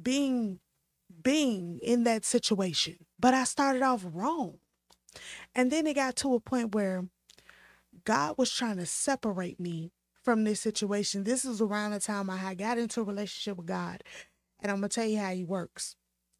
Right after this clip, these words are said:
And, and I don't want the heavy Christians to come after me when I say this. Me and God have a special relationship. You, you should have your own relationship with God, right? So listen,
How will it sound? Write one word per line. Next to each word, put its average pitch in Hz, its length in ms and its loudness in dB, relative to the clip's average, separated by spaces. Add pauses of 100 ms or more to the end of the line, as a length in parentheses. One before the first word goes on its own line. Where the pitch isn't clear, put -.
(720)
And, 202 500 0
and 196 360 -4 (560)
I 233 100 10
don't 247 240 6
want 240 300 -2 (100)
the 180 140 -2
heavy 196 400 0
Christians 170 720 -6 (360)
to 190 100 -6
come 208 260 0
after 202 280 0
me 180 160 0
when 185 160 0
I 185 100 0
say 208 240 2
this. 190 220 0
Me 220 180 4
and 214 120 0
God 214 240 2
have 196 200 0
a 180 60 0
special 202 400 -2
relationship. 190 680 -2
You, 202 60 -4
you 196 280 -2
should 208 180 0
have 196 260 -2
your 190 120 -2
own 196 400 -2 (380)
relationship 196 580 0
with 165 100 -6
God, 165 200 -4
right? 185 200 -4 (440)
So - 180 0
listen, 170 480 -2